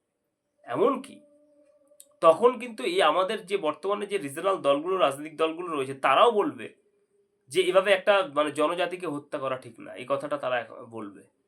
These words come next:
কারণ দুই দিন যখন ভারত অ্যাগ্রেসিভভাবে জঙ্গি ঘাঁটি ঘাঁটি ফলে উড়িয়ে দিয়েছিল, তখন আমাদের এখানকার so called কিছু লোক আছে, রাজনৈতিক দল, তারা বিভিন্ন বলছে "no wire" বা রাস্তা নেমে গেছে কলেজ স্ট্রিটে,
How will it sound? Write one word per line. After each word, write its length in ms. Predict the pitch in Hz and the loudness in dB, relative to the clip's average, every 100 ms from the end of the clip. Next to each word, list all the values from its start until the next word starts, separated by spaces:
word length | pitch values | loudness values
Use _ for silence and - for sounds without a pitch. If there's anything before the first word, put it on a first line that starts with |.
| _ - | _ -2
কারণ 440 | 147 180 165 139 | 2 2 -2 -6
দুই 180 | 131 175 | -2 0
দিন 180 | 202 240 | 0 2
যখন 280 | 233 233 220 | 2 4 4
ভারত 220 | 160 202 | 4 4
অ্যাগ্রেসিভভাবে 960 | 170 147 170 214 240 180 202 131 120 - _ _ _ _ | 4 2 -2 -2 -4 0 0 0 -8 -12 _ _ _ _
জঙ্গি 260 | 127 170 208 | -2 0 6
ঘাঁটি 200 | 202 208 | 4 4
ঘাঁটি 180 | 220 220 | -2 -2
ফলে 220 | 214 214 | -4 -4
উড়িয়ে 280 | 180 185 226 | -4 -4 -4
দিয়েছিল, 440 | 208 165 135 127 - _ _ | -6 -6 -6 -8 -12 _ _
তখন 200 | 147 170 | -2 4
আমাদের 280 | 202 208 208 | 4 4 0
এখানকার 280 | 202 202 214 208 - | -4 -4 -6 -4 -2
so 80 | 208 208 | -2 0
called 260 | 214 214 208 | 0 0 -4
কিছু 260 | 175 214 | -12 -10
লোক 260 | 185 165 170 | -6 -4 -2
আছে, 400 | 190 185 151 190 - _ _ _ - | -4 -4 -8 -8 -16 _ _ _ 2
রাজনৈতিক 500 | 139 143 185 196 143 | 2 2 -2 -6 -2
দল, 340 | 160 123 - - _ - | 0 0 -2 -14 _ 2
তারা 240 | 151 175 | 6 6
বিভিন্ন 340 | 175 175 196 208 | 4 0 -2 0
বলছে 260 | 208 208 190 | 0 -2 -2
"no 180 | 160 190 180 | 0 0 4
wire" 340 | 175 180 185 185 175 | 6 6 4 -2 -6
বা 140 | 151 143 | 0 2
রাস্তা 340 | 143 - 180 | 2 2 -2
নেমে 160 | 180 180 | 0 -4
গেছে 180 | 175 | -6
কলেজ 220 | 160 165 170 | -4 -4 -6
স্ট্রিটে, 400 | - 160 95 | -10 -10 -12